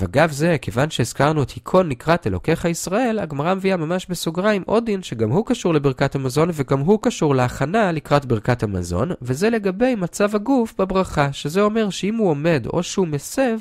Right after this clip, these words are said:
אז לפני שהוא מברך הוא צריך לשבת זקוף, היכון לקראת אלוקיך ישראל. אם הוא מהלך, אז רבי אבאו או בברייתא אומרים שמספיק שהוא יעצור ויעמוד, אבל הגמרא אומרת הלכתה שגם כאן הוא צריך לשבת ולא מספיק שהוא יעמוד.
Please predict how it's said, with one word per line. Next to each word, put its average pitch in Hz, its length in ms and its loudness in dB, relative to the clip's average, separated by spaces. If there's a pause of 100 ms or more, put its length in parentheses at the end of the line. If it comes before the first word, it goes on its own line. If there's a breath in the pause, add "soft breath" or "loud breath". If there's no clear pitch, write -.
(100)
אז 113 160 -4
לפני 180 300 -4
שהוא 208 180 -4
מברך 214 340 -2
הוא 190 80 -4
צריך - 220 -2
לשבת 214 380 2
זקוף, 190 420 0
היכון 233 320 2
לקראת 247 400 -2
אלוקיך 180 360 0
ישראל. 147 460 -2 (100)
אם 151 100 -2
הוא 202 120 -2
מהלך, 226 540 0
אז 143 120 -4
רבי 143 280 0
אבאו 151 380 2
או 160 120 0
בברייתא 202 500 0
אומרים 170 300 0
שמספיק 160 500 -2
שהוא 143 160 0
יעצור 123 500 2
ויעמוד, 95 640 0
אבל 156 360 0
הגמרא 104 340 -2
אומרת 190 420 0
הלכתה 269 460 0
שגם 180 360 -2
כאן 226 300 0 (100)
הוא 143 80 -4
צריך 143 400 0
לשבת 160 560 0
ולא 160 180 2
מספיק 165 420 -4
שהוא - 160 -2
יעמוד. 85 480 0